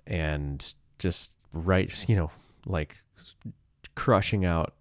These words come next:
emails and, uh, picture, you know, designing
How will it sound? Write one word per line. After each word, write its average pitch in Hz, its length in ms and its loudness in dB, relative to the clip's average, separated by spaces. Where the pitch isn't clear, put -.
emails 85 640 0
and, 73 260 -6
uh, 71 420 0
picture, - 480 0
you 120 120 6
know, 87 200 2
designing 104 840 4